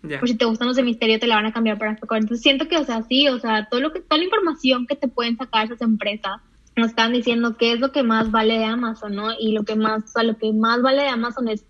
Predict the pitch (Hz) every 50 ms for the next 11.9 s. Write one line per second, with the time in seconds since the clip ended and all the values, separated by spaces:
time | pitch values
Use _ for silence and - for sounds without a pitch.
0 | _ _ 240 240 262 262 - 254 226 220 220 214 - 233 247 254 247 226 226 220
1 | 226 220 214 - - 220 220 220 214 220 214 - - 254 254 247 247 - - 240
2 | - - 220 220 220 226 226 247 269 - _ _ _ _ _ - 143 139 127 127
3 | 120 247 208 - 233 233 226 214 208 208 220 226 - 240 226 240 240 - 233 214
4 | 214 214 214 220 226 214 214 208 220 214 202 202 - _ _ _ - 254 247 233
5 | - 277 294 330 320 320 302 285 294 302 311 330 320 285 262 254 233 262 262 277
6 | 277 277 269 269 277 285 285 311 320 330 - _ _ _ - _ _ - 233 254
7 | - 247 220 262 254 277 277 269 302 277 277 262 269 277 269 285 262 233 226 -
8 | 226 240 262 277 - _ _ _ _ _ _ - 233 226 220 214 214 220 233 233
9 | 254 233 226 226 226 240 247 262 269 269 - 247 233 226 254 254 - 285 294 311
10 | 311 302 285 254 220 220 - 247 247 240 233 226 208 220 220 214 226 226 220 -
11 | 254 240 226 277 277 - 262 254 254 262 262 269 277 277 277 285 311